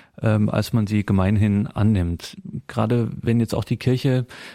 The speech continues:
dafür zur Verantwortung gezogen wird und es gesagt wird, hier gibt es so ein ideologisches Material, das, äh, schlimme Dinge verursacht, kann das auch ein bisschen an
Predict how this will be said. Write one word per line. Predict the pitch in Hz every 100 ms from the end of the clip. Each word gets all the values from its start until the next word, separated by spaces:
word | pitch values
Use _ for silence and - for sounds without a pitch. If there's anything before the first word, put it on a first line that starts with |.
| -
dafür | 117 117 143
zur | - 123
Verantwortung | 117 117 127 120 117
gezogen | - 120 117 117
wird | 110 113
und | - 113
es | 113 -
gesagt | 110 107 113 -
wird, | -
hier | - 110
gibt | - -
es | 113
so | 120
ein | 113
ideologisches | 110 110 113 113 120 110 -
Material, | 110 113 101 107 123
das, | 117 - -
äh, | 117
schlimme | - 120 113
Dinge | 127 147 127
verursacht, | 117 - 110 104 127 - - - - - - -
kann | 127 131
das | 135
auch | 110
ein | 135 120
bisschen | 131 139 123
an | 117 107